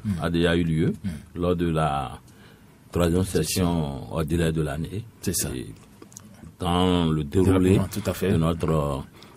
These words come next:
Speaker 2: entretien,
Speaker 1: Oui.
Speaker 2: et je reviendrai sur les points chauds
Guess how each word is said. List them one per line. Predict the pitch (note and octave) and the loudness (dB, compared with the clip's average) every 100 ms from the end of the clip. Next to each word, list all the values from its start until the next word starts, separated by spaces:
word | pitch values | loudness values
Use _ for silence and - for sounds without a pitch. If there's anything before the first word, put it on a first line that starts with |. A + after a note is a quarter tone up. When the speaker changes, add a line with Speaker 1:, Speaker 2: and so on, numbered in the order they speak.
| - | -6
Speaker 2:
entretien, | F2+ - G2 E2 F#2+ G#2+ D#3+ | -4 2 0 2 2 2 2
Speaker 1:
Oui. | F#2+ | -2
Speaker 2:
et | E2 D2+ D2 C#2+ C2+ | -2 -2 -2 -4 -6
je | C2+ F2 | -2 0
reviendrai | F2 F2 F2+ F2 D#2+ F2+ G#2 - - - - - | 2 2 2 0 -2 -4 -6 -14 -20 -20 -20 -18
sur | - F2+ F2 F2 F2 | -6 -2 0 0 0
les | E2+ | -2
points | D#2 G#2+ E2+ | -2 0 0
chauds | - E2+ | 0 -4